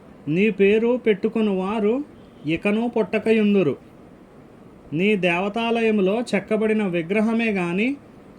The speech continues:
పోతపోసిన ప్రతిమయే గాని,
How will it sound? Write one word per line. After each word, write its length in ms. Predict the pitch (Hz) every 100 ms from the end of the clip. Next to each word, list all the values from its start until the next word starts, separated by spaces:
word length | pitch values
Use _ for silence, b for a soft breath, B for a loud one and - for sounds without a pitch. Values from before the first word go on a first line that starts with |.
| -
పోతపోసిన 880 | 180 185 226 220 233 - 226 220 185 - -
ప్రతిమయే 560 | 160 175 214 226 220 214
గాని, 460 | 180 170 185 247